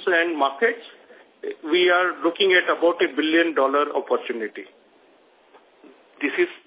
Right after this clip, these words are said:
Speaker 2: U S and Europe put together for the combined twenty-six in Europe and eleven in U S, correct, sir?
Speaker 1: Yeah, but it will not necessarily include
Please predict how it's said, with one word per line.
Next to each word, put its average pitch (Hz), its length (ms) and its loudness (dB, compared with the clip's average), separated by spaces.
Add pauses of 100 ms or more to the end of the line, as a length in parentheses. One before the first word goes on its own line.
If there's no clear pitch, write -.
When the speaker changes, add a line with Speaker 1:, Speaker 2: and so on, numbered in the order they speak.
(200)
Speaker 2:
U 131 140 0
S 143 80 -2
and 156 80 -4
Europe 151 300 0
put 143 160 -8
together 156 360 2
for 170 100 2
the 170 120 0
combined 143 500 4
twenty-six 127 520 0
in 143 80 -10
Europe 147 220 -4
and 175 100 -2
eleven 123 240 4
in 107 140 -6
U 101 160 -8
S, 95 60 -14 (280)
correct, - 240 -10
sir? 147 240 -20 (880)
Speaker 1:
Yeah, 156 340 0 (100)
but 170 160 -2
it 190 60 -2
will 208 180 0
not 233 360 2
necessarily 226 920 2
include 208 400 0